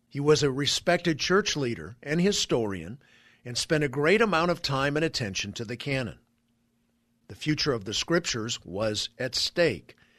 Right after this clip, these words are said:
In his book, Church History, he speaks much about the subject of the canon. In three thirteen, Constantine conquered the Roman Empire and declared Christianity as a legal religion.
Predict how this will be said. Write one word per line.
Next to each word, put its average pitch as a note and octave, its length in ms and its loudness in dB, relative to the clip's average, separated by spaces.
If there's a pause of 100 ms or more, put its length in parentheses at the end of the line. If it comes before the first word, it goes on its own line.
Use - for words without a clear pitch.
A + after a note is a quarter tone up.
(360)
In A2 120 -10
his A#2 200 -4
book, D3+ 320 2
Church A#2+ 340 -4
History, G2 540 0 (540)
he D3 120 -10
speaks - 440 0
much D#3 300 2
about F#3+ 340 2
the G3+ 80 0
subject B2+ 600 0
of F#2+ 140 -10
the A#2+ 80 -8
canon. C3 440 -2 (1200)
In B2 120 -10
three F#3+ 260 4
thirteen, E3 580 2
Constantine D3+ 920 0
conquered D3+ 480 0
the B2+ 80 -4
Roman C#3 320 2
Empire B2+ 520 -2 (440)
and A2+ 120 -10
declared C#3+ 460 2
Christianity C#3+ 760 2
as C#3+ 240 2
a F3+ 140 4
legal A#2+ 420 0
religion. D3+ 520 0